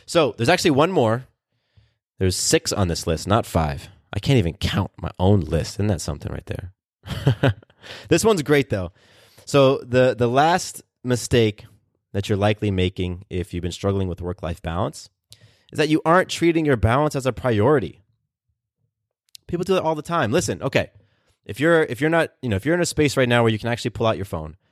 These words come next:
I want you to look at your calendar right now on your phone, or if it's on your desk, wherever it is,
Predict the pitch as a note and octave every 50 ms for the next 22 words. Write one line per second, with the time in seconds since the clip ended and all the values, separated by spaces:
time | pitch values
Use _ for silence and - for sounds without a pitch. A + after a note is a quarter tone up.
0 | _ _ _ _ - G2 G2 F#2+ A#2 C3 C#3 C#3+ - - B2 G#2+ G2 G2 G2 G2
1 | - - F#2 F#2 G2 A#2+ - - D3+ - D3+ - - A#2+ F#2+ F#2 F2 D#2+ C#2+ C#2
2 | D2+ F2 G2 - _ _ _ - F#2 F2 - - D2+ - - G2+ - _ - F#2+
3 | G#2+ C3 D#3 D#3+ - - C#3 B2+ A#2+ A#2 A#2+ A#2 A2 _ _ _ _ _ - -
4 | G2+ - - - G2+ G2+ A2 A#2+ B2+ A2+ G#2+ G2+ G2 G2 - - F#2+ F#2 F#2 F2
5 | F2 D#2+ D2 - -